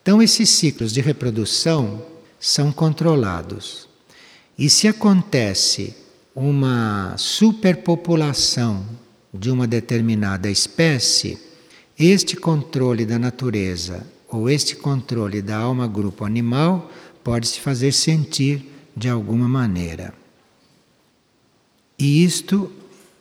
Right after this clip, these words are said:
é controlado pela natureza, isto é controlado pela alma grupo animal, e nós não vamos interferir na forma dos pombos se reproduzirem, et cetera, porque isto é outro reino,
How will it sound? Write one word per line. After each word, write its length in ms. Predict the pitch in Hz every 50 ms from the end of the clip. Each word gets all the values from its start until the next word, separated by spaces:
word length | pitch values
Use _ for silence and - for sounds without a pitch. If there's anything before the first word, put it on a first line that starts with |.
| _ _ -
é 100 | - 120
controlado 640 | - - 135 135 127 131 120 110 117 120 117 113 107
pela 220 | - 113 101 104
natureza, 800 | 104 107 110 110 - 131 117 139 160 170 175 170 156 156 160 156
isto 240 | - 123 - - -
é 60 | 127
controlado 680 | - - 123 113 110 117 107 107 110 110 107 104 107
pela 240 | - - 107 101 107
alma 260 | 110 110 107 107 104
grupo 400 | 101 101 110 113 117 110 113 -
animal, 760 | 110 107 117 123 123 123 135 151 156 156 147 - - - - - - - - _ - _ -
e 120 | 113 110
nós 200 | 117 123 131 127
não 120 | 143 143
vamos 340 | 123 110 120 123 131 120 104
interferir 1040 | 131 127 117 - 147 131 - - 165 147 113 117 127 131 123 - - - - - - - -
na 160 | 104 113 110
forma 420 | - - - 127 123 117 117 113
dos 220 | 107 110 110 - -
pombos 400 | - - 113 113 110 104 107 -
se 80 | - 110
reproduzirem, 840 | 101 110 104 - 117 113 110 127 117 104 107 117 123 127 131 120 117
et 220 | 104 104 120 135
cetera, 580 | 123 - - - 113 113 110 - 139 135 131 123
porque 300 | - 123 107 - - 117
isto 160 | 110 - -
é 60 | 131
outro 280 | 120 120 117 - 127 127
reino, 480 | 98 110 113 113 123 127 127 131 135